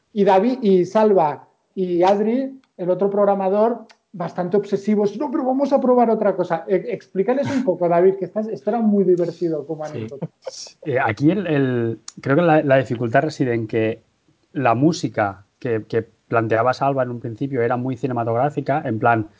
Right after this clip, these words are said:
Speaker 3: "En el segundo veinticinco pasará esto", y le, y, y, "Salva, eso es un juego". Es decir, si el jugador, <laughs> eh, deja, deja el, el muñeco ahí quieto y se va al baño y vuelve,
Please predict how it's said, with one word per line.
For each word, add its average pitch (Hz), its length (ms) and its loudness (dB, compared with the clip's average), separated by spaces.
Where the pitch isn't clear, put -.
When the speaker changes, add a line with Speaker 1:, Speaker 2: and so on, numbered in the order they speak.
Speaker 3:
"En 131 120 0
el 131 120 2
segundo 151 400 -2
veinticinco 170 640 -2
pasará 151 340 2
esto", 117 300 -4
y 139 80 -6
le, 123 140 -2
y, 123 380 -4
y, - 40 -14
"Salva, 127 400 2
eso 127 120 -4
es 143 60 -8
un 147 120 -2
juego". 107 460 -4
Es 123 80 -8
decir, 123 280 -2
si - 80 -8
el 113 60 -6
jugador, 123 460 2
<laughs> - 560 -14
eh, 135 280 2
deja, 135 260 0
deja 139 320 -2
el, 156 160 2
el 156 100 0
muñeco 147 360 -2
ahí 139 120 -4
quieto 113 360 -6
y 107 60 -6
se 117 100 -8
va 120 100 2
al 135 120 -2
baño 113 320 0
y 110 60 -4
vuelve, 156 440 -2